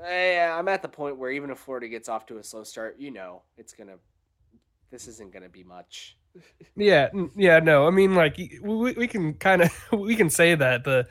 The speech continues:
Speaker 2: Kentucky game was a game or the Vanderbilt game was a game, but they weren't really games. I mean, at the, by the end of it, you knew that Florida was gonna handedly beat both teams. It wasn't gonna be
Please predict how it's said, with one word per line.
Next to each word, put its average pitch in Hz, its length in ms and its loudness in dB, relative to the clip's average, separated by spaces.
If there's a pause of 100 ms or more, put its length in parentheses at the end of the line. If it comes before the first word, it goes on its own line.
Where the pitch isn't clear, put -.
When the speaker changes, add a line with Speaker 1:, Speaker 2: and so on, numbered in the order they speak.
(260)
Speaker 2:
Kentucky 147 560 0
game 143 380 0
was 127 180 -2
a 127 60 -6
game 131 420 -2
or 127 60 0
the 123 80 -6
Vanderbilt 127 480 -4
game 127 180 -6
was 127 160 -4
a 123 60 -8
game, 127 400 -6
but 127 140 -6 (280)
they 214 100 2
weren't 160 300 6
really 123 260 -2
games. 120 380 -8
I 131 40 -6
mean, 147 260 -2
at 156 160 -2
the, 156 120 -8 (160)
by 165 180 2
the 170 140 4
end 185 140 6
of 135 140 2
it, 143 140 2
you 139 260 -2
knew 151 320 2
that 135 160 -2
Florida 143 240 0
was 131 160 -4
gonna 135 160 -2
handedly 135 480 -2
beat 131 280 -4
both 131 280 -4
teams. 131 340 -4
It 127 80 -4
wasn't 135 320 -4
gonna 135 160 -4
be 131 380 -4